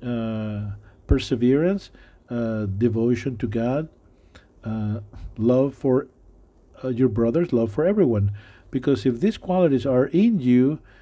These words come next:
you will then, will grow in the knowledge of our Lord Jesus Christ, and then you will be productive and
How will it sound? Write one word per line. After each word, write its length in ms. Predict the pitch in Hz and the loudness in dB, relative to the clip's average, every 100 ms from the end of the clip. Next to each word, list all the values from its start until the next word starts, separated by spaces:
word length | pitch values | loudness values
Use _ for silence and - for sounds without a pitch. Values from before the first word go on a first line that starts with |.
| - _ - | -20 _ -2
you 200 | 131 143 | 2 4
will 260 | 131 127 | 4 2
then, 380 | 117 127 147 165 - _ | 2 0 -2 -8 -14 _
will 280 | 123 123 127 | -6 -2 0
grow 420 | 110 120 123 156 | 0 0 0 -2
in 160 | 147 135 | -4 -4
the 100 | 120 | -2
knowledge 360 | 117 123 139 139 | -2 -2 -2 -4
of 140 | 117 | -2
our 100 | 117 | -2
Lord 420 | 110 151 156 120 | 2 2 4 2
Jesus 380 | 123 123 127 107 | 0 -2 -2 -6
Christ, 460 | - 127 139 147 - | -6 -4 -4 -6 -6
and 160 | 117 113 | -6 0
then 240 | 131 135 | 0 2
you 160 | 127 139 | 0 0
will 460 | 131 131 135 139 - - - - _ 110 | 2 2 2 0 -8 -20 -20 -20 _ -2
be 360 | 127 131 139 - | 2 2 0 -2
productive 840 | - 113 98 131 151 - 180 185 185 | 0 0 2 2 0 0 0 0 0
and 380 | 120 131 147 156 | -2 0 0 -4